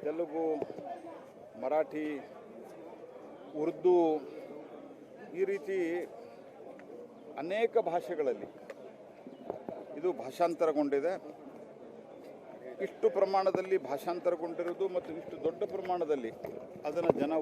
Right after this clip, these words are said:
ಓದಿರೋದು ಕಮ್ಮಿ, ಮತ್ತು ಇಷ್ಟು ದೊಡ್ಡ ಪ್ರಮಾಣದಲ್ಲಿ ಮರುಮುದ್ರಣ ಆದಂಥದ್ದು ಕಮ್ಮಿ. ಕೆಲವು ಅವರ ಕೃತಿಗಳಂತೂ ಇಪ್ಪತ್ಮೂರಕ್ಕಿಂತ ಹೆಚ್ಚು ಬಾರಿ ಮರುಮುದ್ರಣಗಳು ಮಾಡಿದೆ, ಮತ್ತು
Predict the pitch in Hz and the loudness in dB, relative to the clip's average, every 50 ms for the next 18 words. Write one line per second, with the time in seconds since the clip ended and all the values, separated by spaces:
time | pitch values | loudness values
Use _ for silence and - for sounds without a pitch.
0 | 139 143 151 147 170 160 165 156 151 165 151 - - 117 123 135 123 - - - | 2 0 0 0 0 0 0 -2 -2 -4 -4 -4 -4 -2 -2 -2 -4 -4 -8 -12
1 | - - - - - - - - - - - - - - - - - - - - | -12 -10 -12 -12 -12 -12 -14 -14 -14 -16 -16 -16 -16 -16 -16 -18 -18 -18 -18 -18
2 | - - - - - - - - - - - - - - - - - - - - | -18 -18 -18 -18 -18 -18 -16 -16 -16 -18 -18 -18 -18 -18 -18 -18 -18 -16 -16 -16
3 | - - - 180 175 - 190 214 208 - - 208 180 165 190 180 190 214 - 208 | -14 -6 -4 -4 -4 -4 -6 -8 -8 -4 -4 -2 0 0 0 2 0 0 0 0
4 | 208 208 208 208 202 202 202 208 202 202 170 147 139 156 170 196 196 208 190 175 | 0 0 0 0 2 2 2 2 2 2 2 4 4 4 6 6 4 2 2 4
5 | 214 208 208 208 202 196 208 202 196 - 202 196 185 226 214 - 180 143 120 117 | 2 4 6 6 6 6 6 2 4 4 4 4 6 4 4 4 2 0 0 -2
6 | - - - - - - - - - - - - - - - - - - - 156 | -4 -10 -16 -20 -18 -18 -18 -16 -14 -14 -14 -14 -16 -16 -14 -14 -14 -4 2 4
7 | 165 180 196 202 214 214 208 202 196 185 156 - - - - 143 170 185 190 - | 6 8 8 10 10 10 10 10 8 8 4 2 -4 -12 -14 -12 -12 -12 -12 -10
8 | - - - - - - 175 185 190 185 - - 170 170 180 196 185 190 190 175 | -10 -10 -10 -8 0 2 4 4 4 4 2 0 0 2 2 2 2 2 2 2
9 | 175 - 196 185 170 - - - - 220 220 - - 220 185 180 202 226 240 226 | 2 2 2 4 4 2 2 4 6 6 6 6 2 2 2 4 6 6 6 6
10 | - - 220 208 - 208 202 180 175 185 - - 208 190 185 185 190 202 202 185 | 4 0 -4 2 6 6 6 6 4 2 2 4 4 6 6 4 4 4 2 2
11 | 165 160 175 185 180 175 156 180 180 180 175 170 165 180 175 180 180 185 196 202 | 2 2 2 2 -2 -4 -4 -4 -2 -2 -2 -2 -2 -2 -2 -4 0 0 4 4
12 | 220 233 226 226 220 214 | 6 6 6 6 4 4